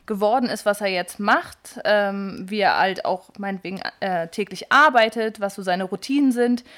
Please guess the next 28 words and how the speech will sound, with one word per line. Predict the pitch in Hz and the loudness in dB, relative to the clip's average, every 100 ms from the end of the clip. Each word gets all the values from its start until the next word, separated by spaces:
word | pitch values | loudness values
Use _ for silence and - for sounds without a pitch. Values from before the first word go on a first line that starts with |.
| - - - | -20 -20 -12
Es | 202 - | -10 -4
geht | 226 214 - _ | -2 -2 -8 _
natürlich | 170 165 247 254 | -12 -6 -4 0
minimal | 220 247 254 220 180 165 | 4 6 6 6 4 4
auch | - 185 | 2 -2
um | - 196 | -4 -8
uns | - 185 175 | -6 -10 -10
als | - - | -12 -14
Familie, | _ 180 247 349 311 285 | _ -4 0 0 0 -2
weil | 185 175 | -2 -4
ich | 190 | -8
eben | 175 180 | -10 -4
auch | 151 214 | -4 -2
mit | 208 175 | -4 -6
dabei | 156 175 220 269 | -2 2 2 0
bin, | 254 254 262 - - - | 0 0 0 -6 -20 -4
aber | - 214 240 | 0 4 4
es | 202 | 2
geht | - 220 | -6 -6
auch | 196 | -4
um | 196 | -4
fachliche | 196 - 220 - 180 - | -6 -6 -8 -6 -10 -10
Inhalte. | - 165 165 143 165 - - | -12 -12 -10 -12 -12 -14 -10
Also | - 180 180 | -6 -6 -6
wir | 180 | -2
werden | 156 156 | 0 0
Fragen | 196 - 185 226 220 | -2 -4 0 0 0
beleuchten, | 196 185 240 247 - 269 | 0 0 0 -2 -2 -2